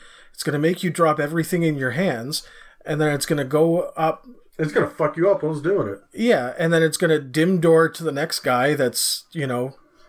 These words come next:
Speaker 1: within range, do that to him, stun him, and then just walk around and kill you.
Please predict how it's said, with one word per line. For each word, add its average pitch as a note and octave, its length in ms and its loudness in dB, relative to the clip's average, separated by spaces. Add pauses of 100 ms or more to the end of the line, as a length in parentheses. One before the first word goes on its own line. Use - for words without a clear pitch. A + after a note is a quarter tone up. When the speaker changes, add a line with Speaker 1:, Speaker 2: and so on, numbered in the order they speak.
(200)
Speaker 1:
within C#3+ 340 -2
range, B2+ 500 -2 (320)
do D3 200 2
that E3 260 2
to C#3 100 -8
him, C#3+ 420 -4 (540)
stun E3 420 0
him, D#3+ 320 0
and D#3+ 120 -2
then D#3+ 100 2
just D#3 180 -6
walk D#3 320 0
around E3 280 2
and E3+ 120 -6
kill A3+ 240 -2
you. G#2 160 -6